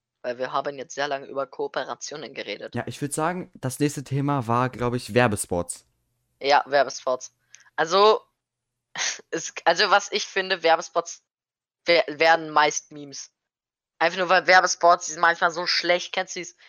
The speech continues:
Speaker 1: diese, wo diese Frau sagt, „Hey!“ Weißt du, was ich meine? So mit dem Arm so winkt, so für Active Ban-, Bandagen.
Speaker 2: Nee.
Speaker 1: Kennst du nicht?
Speaker 2: Nee.
Speaker 1: Oder, aber Marcel Davis ist durch Werbung zum Meme geworden,
Speaker 2: Ja.
Speaker 1: oder?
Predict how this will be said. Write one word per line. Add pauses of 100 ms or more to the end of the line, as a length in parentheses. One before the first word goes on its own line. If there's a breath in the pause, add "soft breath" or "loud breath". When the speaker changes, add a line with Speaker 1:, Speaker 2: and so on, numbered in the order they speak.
(140 soft breath)
Speaker 1:
diese,
wo
diese
Frau
sagt, (200 loud breath)
„Hey!“ (280)
Weißt
du,
was
ich
meine? (480)
So
mit
dem
Arm
so
winkt, (120)
so
für (560)
Active (200)
Ban-, (100)
Bandagen. (840)
Speaker 2:
Nee. (1080)
Speaker 1:
Kennst
du
nicht?
Speaker 2:
Nee. (520)
Speaker 1:
Oder,
aber
Marcel
Davis
ist
durch
Werbung
zum
Meme
geworden,
Speaker 2:
Ja.
Speaker 1:
oder?